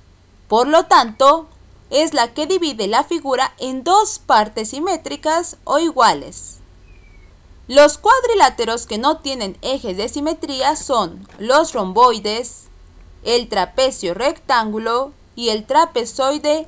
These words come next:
asimétrico. Los cuadriláteros con un eje de simetría son el trapecio isósceles y el trapezoide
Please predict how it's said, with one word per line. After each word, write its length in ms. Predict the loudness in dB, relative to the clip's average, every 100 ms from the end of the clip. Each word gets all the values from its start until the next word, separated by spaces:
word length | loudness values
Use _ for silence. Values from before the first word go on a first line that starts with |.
| 0
asimétrico. 960 | 4 4 2 -2 -2 -4 -10 -8 -12 -12 -20 -20 -20 -20 -20 -18 0
Los 300 | 2 2 0
cuadriláteros 1000 | 4 4 4 2 2 0 -4 -4 -4 -8
con 300 | -2 -2 -2 -2
un 340 | 0 0 -2
eje 360 | -6 -8 -6 -6
de 160 | -6 -8
simetría 720 | -4 -4 -6 -8 -2 0 0
son 480 | -2 -2 -2 -8 -20 _ _ _ -4
el 220 | 0 0
trapecio 600 | 0 -4 -2 -4 -4 -4
isósceles 840 | -6 0 0 0 -2 0 -2 -4 -12 -10
y 300 | 0 0 0 -8 -4
el 240 | -4 -2
trapezoide 960 | 4 4 4 -6 -2 2 2 0 -4